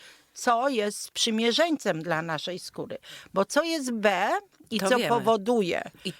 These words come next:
Speaker 1: że mamy trądzik, to już wiemy. Mało z tego, jak już, e,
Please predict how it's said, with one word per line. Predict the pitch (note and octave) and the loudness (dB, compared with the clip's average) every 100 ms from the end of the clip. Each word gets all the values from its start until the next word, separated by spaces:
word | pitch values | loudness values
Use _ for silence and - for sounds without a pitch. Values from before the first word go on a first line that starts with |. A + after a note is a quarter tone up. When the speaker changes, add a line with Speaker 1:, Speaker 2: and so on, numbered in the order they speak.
| _ | _
Speaker 1:
że | - A3+ | 0 2
mamy | A3 B3+ C4+ G3+ F#3 | 4 2 2 -2 -6
trądzik, | F#3 F3+ F3+ F3 A3 F#4+ - _ _ _ _ _ _ | -6 -6 -6 -4 -4 -4 -12 _ _ _ _ _ _
to | - A3 A#3 C#4+ - | 0 2 4 0 -2
już | A#3+ B3+ G3+ | -2 -2 0
wiemy. | F#3 - - - - - - - | 0 -2 -4 -12 -14 -20 -20 -4
Mało | A3+ F#4 F#4+ C#4+ | 2 4 2 0
z | - | -2
tego, | E3 D#3+ F3 | -2 0 0
jak | G3 - | 0 0
już, | B3 - | 0 0
e, | A3+ | -2